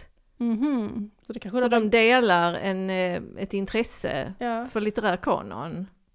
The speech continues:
Speaker 1: Och så skriver hon då det här som, som andra har varit inne på. "Framförallt tror jag att den litterära kanon skulle komma att gynna inte minst nyanlända och,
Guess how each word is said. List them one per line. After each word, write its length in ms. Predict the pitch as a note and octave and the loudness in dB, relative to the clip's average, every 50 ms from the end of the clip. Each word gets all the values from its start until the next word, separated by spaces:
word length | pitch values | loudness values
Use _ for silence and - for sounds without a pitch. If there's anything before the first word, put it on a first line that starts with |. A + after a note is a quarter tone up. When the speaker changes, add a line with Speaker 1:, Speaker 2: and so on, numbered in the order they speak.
| - - - - _ _ - - _ | -20 -20 -20 -20 _ _ -20 -20 _
Speaker 1:
Och 220 | _ _ - B3+ | _ _ -4 -4
så 120 | - C#4 - | -2 -2 -4
skriver 440 | - - D4 E4 D#4 C4+ A#3 A3 | -4 -2 0 0 2 2 2 0
hon 200 | A3 G#3+ A#3 A#3 | 0 0 0 2
då 240 | A#3+ A#3 G#3+ - - | 2 2 0 0 -2
det 120 | - A#3+ A3 | -2 -2 -2
här 180 | G#3+ G#3+ A3+ | -2 -2 -4
som, 460 | G#3+ - - A3 G#3+ A3 A3 A3 - - - B2+ - F#3+ F3 - - _ _ _ | -4 -4 -6 -4 -4 -4 -6 -8 -10 -12 -18 -20 -20 -20 -20 -20 -20 _ _ _
som 220 | _ - A#3+ A3+ G#3 | _ -10 -8 -6 -6
andra 240 | G#3 - - A3+ | -6 -8 -8 -8
har 60 | G#3+ - | -8 -8
varit 160 | - - - | -8 -8 -8
inne 220 | A3+ A3+ A3 G#3+ | -8 -6 -8 -8
på. 160 | - - - | -8 -10 -10
"Framförallt 500 | - - A#3 A3+ G3 - B3+ B3 A3+ G#3+ | -8 -6 -6 -6 -4 0 0 0 0 0
tror 100 | - - A#3+ | -2 -2 -2
jag 40 | A3+ | 0
att 60 | - | 0
den 100 | A#3 A3 | -2 -6
litterära 460 | A3 G#3 - A3+ G#3+ A3+ G#3+ G#3 G#3 | -6 -6 -6 -2 0 0 0 0 -4
kanon 360 | G3+ - A#3 A3+ G#3+ A3+ G#3+ | -4 -2 -2 -2 -2 -2 -8
skulle 260 | - - A#3 A3 G#3+ | -10 -10 -10 -10 -10
komma 320 | G#3 - A3+ A3+ G#3+ G#3+ G#3 | -8 -4 -4 -4 -4 -4 -6
att 100 | G3+ F#3+ | -8 -8
gynna 400 | F#3+ F#3 A3 A3+ A#3 A3+ A3 A3 | -8 -8 -6 -6 -6 -6 -6 -6
inte 280 | - A3+ A#3 - - A3 | -4 -4 -4 -4 -4 -4
minst 340 | G#3 A3+ A3+ A3 G#3 - - | -4 -4 -4 -6 -8 -6 -6
nyanlända 960 | A3 A3+ A3+ A3+ A#3+ A#3+ A3+ G#3+ A3 G#3+ G#3 A3 A#3 A3+ G#3+ G#3+ A3 A3 G#3+ | -4 -4 -2 -4 -2 -2 -2 -2 -2 -6 -6 -6 -6 -6 -8 -6 -6 -4 -4
och, 400 | G#3+ A3 G#3+ - - - - A3+ | -4 -6 -6 -10 -12 -10 -12 -12